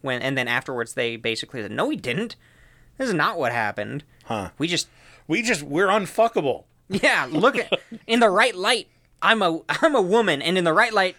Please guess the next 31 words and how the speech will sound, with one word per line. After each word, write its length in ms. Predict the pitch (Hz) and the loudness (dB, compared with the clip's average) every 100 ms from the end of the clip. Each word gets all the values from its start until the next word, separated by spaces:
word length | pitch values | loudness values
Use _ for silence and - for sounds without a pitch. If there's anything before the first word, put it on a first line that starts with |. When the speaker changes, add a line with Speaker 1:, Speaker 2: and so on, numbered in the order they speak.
| - | -2
Speaker 1:
I 140 | 165 | 0
look 220 | 220 208 180 | 2 2 2
like 180 | 170 | 2
Adolf 280 | 165 151 127 | 2 2 2
Hitler. 340 | 160 - - - | -2 -4 -6 -2
Speaker 2:
Our 80 | 143 | 0
biggest 380 | 185 185 175 | 0 0 -2
problem 400 | - 165 175 170 | 2 2 2 0
was, 340 | 143 120 110 - | 0 0 -2 -2
Speaker 1:
I 100 | 175 | -2
can't 240 | - 233 | 0 0
Speaker 2:
for 40 | 151 | 2
Speaker 1:
do 140 | 190 | 4
a 20 | 175 | 4
Speaker 2:
some 100 | 170 | 4
Speaker 1:
pixie 320 | 208 160 175 | 2 2 2
cut. 100 | 135 | 2
Speaker 2:
reason, 220 | 123 123 - - | 0 -2 -10 -4
we 120 | 143 139 | 0 2
were 160 | 147 | 4
all 300 | 143 139 143 | 4 4 4
into 240 | 139 139 127 | 0 0 -2
Jewish 380 | 135 143 131 | 0 0 0
girls, 360 | - 117 104 107 | -2 -2 0 -2
and 240 | - 139 | -4 -2
none 180 | 147 151 | 2 2
of 120 | 156 | 2
them 180 | 139 147 | 2 2
wanted 380 | 151 147 143 123 | 2 2 2 2
us. 340 | 110 - - | 0 -4 -10
Speaker 1:
For 120 | - | -2